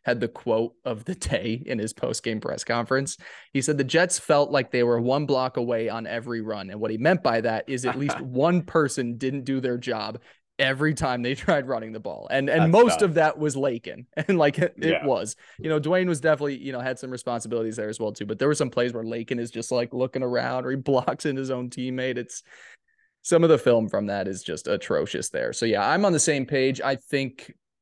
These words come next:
Speaker 1: it'll, this is gonna be what's really interesting. And, and there's one other guy that I think doesn't deserve it as much, but we're gonna talk about him in a little, too. But it's, you know,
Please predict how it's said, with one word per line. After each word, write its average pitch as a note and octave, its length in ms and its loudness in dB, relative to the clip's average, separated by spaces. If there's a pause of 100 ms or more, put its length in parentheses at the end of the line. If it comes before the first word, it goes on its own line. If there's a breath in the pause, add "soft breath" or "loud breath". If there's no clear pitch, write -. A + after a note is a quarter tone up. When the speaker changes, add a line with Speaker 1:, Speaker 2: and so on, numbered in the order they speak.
(1000)
Speaker 1:
it'll, E3+ 280 4
this E3+ 260 4
is F#3+ 100 -2
gonna F3+ 160 2
be D#3+ 160 0
what's C#3+ 240 0
really C#3 320 -2
interesting. B2 680 -6
And, A#2+ 260 -6
and B2+ 160 -2
there's C3+ 160 -2
one G3 140 4
other D#3+ 180 4
guy C#3 220 -2
that B2+ 100 0
I A#2+ 80 0
think D3+ 180 -6
doesn't C#3 220 -2
deserve B2+ 320 -6
it B2 120 -6
as A#2+ 280 -6
much, A2+ 260 -6
but B2 80 -4
we're A#2+ 100 -2
gonna A#2 120 -6
talk A#2 260 -6
about A2+ 220 -4
him B2 140 -6
in A2 60 -6
a A2 40 -6
little, A#2 240 -2
too. D#3 300 0
But A2+ 120 0
it's, A2+ 240 -4 (440 soft breath)
you C3 80 -2
know, A2 240 0